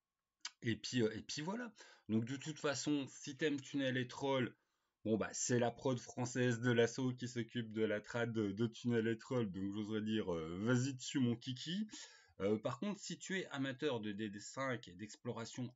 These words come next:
un peu différente de, de monde intérieur, de, voilà, de voyage sous terre, est-ce que c'est de la bonne cam pour toi ? Et j'oserais dire oui, et justement, c'est proche du délire monde intérieur.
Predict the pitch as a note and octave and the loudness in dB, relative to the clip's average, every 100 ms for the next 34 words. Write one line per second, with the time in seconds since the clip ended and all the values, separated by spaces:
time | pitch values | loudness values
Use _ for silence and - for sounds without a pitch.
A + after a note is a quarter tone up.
0 | - F3+ F#3 E3 D3 B2 C3+ - C#3 C#3+ | -4 -4 -2 0 0 -2 -6 -2 0 2
1 | C#3 B2+ - G2 F#2 F2+ D#2+ D#2+ G2 B2 | 0 -2 -2 -2 -2 -4 -4 -2 2 4
2 | D#3 B2 A2 A#2 A#2+ C#3 A3+ - _ G2 | 4 2 -2 -2 0 0 0 -4 _ -14
3 | F2+ E2 - _ - - F#2+ G#2 C3 B2+ | -12 -12 -16 _ -20 -14 -4 -2 0 -2
4 | A2+ A2 G#2 D#3+ E3+ - - - - - | -4 -6 -2 -2 -2 -12 -20 -20 -14 -2
5 | F3 - C3 D3 D3 C3 A#2 B2+ D3+ D#3+ | 0 0 -2 -2 0 0 2 2 2 0
6 | C#3+ C#3+ C3 - A#2+ - _ _ _ _ | -2 -8 -8 -2 -2 -2 _ _ _ _
7 | _ _ - - C3 A#2 A2 G2 F2 A#2+ | _ _ -6 -2 0 2 0 0 0 0
8 | E3+ - - A2 - A#2 B2+ D3 - G2 | 0 -4 -6 -6 -4 -2 0 -2 -6 -8
9 | - D#3+ A2+ G2 A2 G#2+ A#2+ C#3+ A2 G2+ | -4 -4 -4 -6 -2 0 0 -2 -2 0
10 | D3 D3 B2+ A#2+ G2+ G2+ F2+ | 2 2 0 -4 -2 0 0